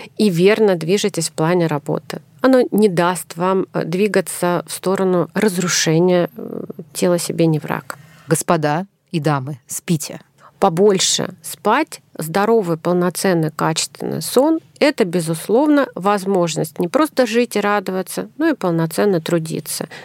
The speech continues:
Speaker 1: Ваша производительность труда в этом случае увеличится в разы.
Speaker 2: Сколько надо спать?
Speaker 1: Ой, ну, у каждого индивидуально. Тут важно, чтобы вы просыпались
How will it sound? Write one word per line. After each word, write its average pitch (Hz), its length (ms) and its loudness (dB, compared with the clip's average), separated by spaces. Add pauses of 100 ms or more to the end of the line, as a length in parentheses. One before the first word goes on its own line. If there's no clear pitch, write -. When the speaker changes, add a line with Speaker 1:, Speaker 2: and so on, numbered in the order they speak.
Speaker 1:
Ваша 170 320 0
производительность 254 760 0
труда 220 280 0
в 208 60 -2
этом 196 240 -2
случае 196 540 -2
увеличится 190 840 0
в - 80 -4
разы. 160 400 -4 (580)
Speaker 2:
Сколько - 380 -2
надо 147 140 -6
спать? - 280 -8 (1300)
Speaker 1:
Ой, 170 120 4
ну, 160 80 4
у 170 40 2
каждого 214 460 2
индивидуально. 220 640 2
Тут - 380 -2
важно, 226 580 2
чтобы 196 300 0
вы 220 160 4
просыпались 202 800 -2